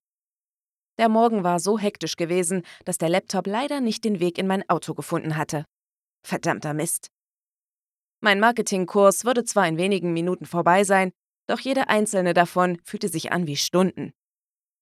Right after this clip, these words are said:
Ich hatte keine Ahnung, wovon Professor Mackenzie sprach. Außerdem nuschelte der alte, dürre Mann, als hätte er sein Gebiss verlegt. Wieder vibrierte das Handy in meiner Hosentasche und ich grollte leise, ehe ich es herausfischte und unter dem Tisch die neuen Nachrichten las.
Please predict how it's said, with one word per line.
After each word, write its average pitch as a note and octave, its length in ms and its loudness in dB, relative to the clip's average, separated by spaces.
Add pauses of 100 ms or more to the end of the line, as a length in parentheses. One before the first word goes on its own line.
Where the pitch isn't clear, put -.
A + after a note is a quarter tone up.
(380)
Ich C4+ 140 -4
hatte B3 160 -2
keine F3 280 0
Ahnung, F3+ 400 4
wovon E3 320 -2
Professor D#3+ 420 -4
Mackenzie D#3 480 -4
sprach. F3 440 0 (460)
Außerdem D#3+ 440 -2
nuschelte E3 400 -2
der E3 180 2
alte, E3+ 220 2
dürre E3+ 240 0
Mann, F3+ 280 4 (180)
als - 200 -8
hätte B3 180 -2
er E3 100 2
sein D#3+ 160 -2
Gebiss F3 320 -4
verlegt. C#3 480 -4 (1160)
Wieder A#3 380 4
vibrierte E3 420 2
das E3 180 -2
Handy F3+ 280 2
in D#3 80 2
meiner E3 240 2
Hosentasche F3 600 0 (240)
und - 120 -10
ich - 160 -12
grollte D#3+ 400 0
leise, E3 560 2
ehe A#3+ 220 2
ich - 140 -2
es - 140 -6
herausfischte F3 800 2
und G#3+ 160 -2
unter B3 200 -4
dem F3 180 -2
Tisch - 260 -4
die F#3+ 120 -4
neuen D#3+ 280 0
Nachrichten D3+ 500 -4
las. D#3 360 -2